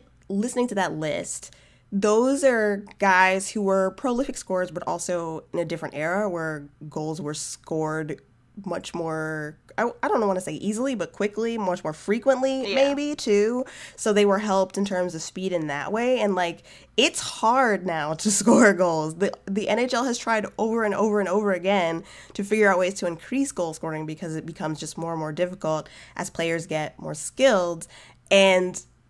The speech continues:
Speaker 1: yet, Alex Ovechkin has managed <laughs> this.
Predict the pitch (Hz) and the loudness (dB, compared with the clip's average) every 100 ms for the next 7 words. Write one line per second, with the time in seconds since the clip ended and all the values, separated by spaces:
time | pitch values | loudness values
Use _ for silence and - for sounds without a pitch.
0 | _ 202 202 254 330 269 - 247 254 254 | _ -2 0 0 0 -2 -4 -6 -4 -4
1 | 247 240 311 - - 175 185 233 262 247 | -2 0 -2 -2 -2 -2 -2 -2 -2 2
2 | 262 247 247 302 339 208 165 156 160 311 | 4 6 6 6 6 4 2 -2 0 4
3 | - 196 - - | 4 4 0 -6